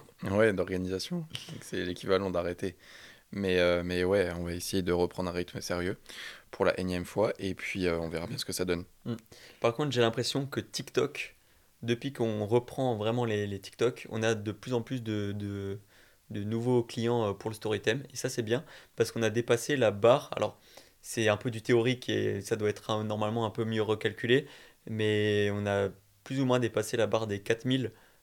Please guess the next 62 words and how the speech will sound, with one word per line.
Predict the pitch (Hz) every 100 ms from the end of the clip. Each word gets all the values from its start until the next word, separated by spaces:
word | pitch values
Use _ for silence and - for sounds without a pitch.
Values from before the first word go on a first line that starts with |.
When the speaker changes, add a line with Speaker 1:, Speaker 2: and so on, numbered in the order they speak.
| _
Speaker 1:
de | 110
M | 110 107
R | 101 120
R | 120
en | 107 104
abonnement, | 104 113 110 98 98
genre | 107
vraiment | 107 107 110
que | -
abonnement, | 113 104 104 113 - _ _
Speaker 2:
Oui. | -
Speaker 1:
sans | 123
compter | 117 113 123
les | 110
paiements | 104 107 107
uniques, | 107 123
parce | 110 -
que | 113 - - -
ça, | - 127
pareil, | 120 135
en |
vrai, | 113 123
depuis | 110 -
octobre, | 101 - 135 135
on | -
a |
quand | - 110
même | 123
pas | 123
mal | 127 123
de | 120
paiements | 113 127 117
uniques. | 120 135 - -
Speaker 2:
C'est | - -
vrai. | 98 95 _ _
Speaker 1:
On | 113
a |
eu | 110
pas | 110 120
mal | 120
en | 110
octobre, | 101 - 139 113
là, | 110 110 104
ce | -
mois-ci, | 113 107 - 123 120
il | 107
y | 104
en |
a | 101
eu | 101 98
quand | -
même | 110 107 107
quelques-uns. | 107 - 104 113 156 - - - - -
Speaker 2:
Mais | 101
j'ai | 101
une | 98
théorie | 101 101 113
par | 92
rapport | 92 92
à |
ça. | - 95 - _ _ _ _ _ _ _ _ _ _ _ -
Speaker 1:
Vas-y, | 107 107 101